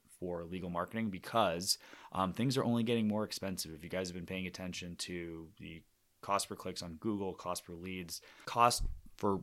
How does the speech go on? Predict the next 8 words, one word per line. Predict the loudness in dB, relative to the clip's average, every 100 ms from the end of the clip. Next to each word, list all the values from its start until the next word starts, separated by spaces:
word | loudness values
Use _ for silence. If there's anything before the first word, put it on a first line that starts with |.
| 4
everything | 8 10 8 6 4
when | 2
it | 0
comes | 0 0
to |
generating | 0 0 0 0 0
inbound | 0 0 -2
calls, | 0 2 4 2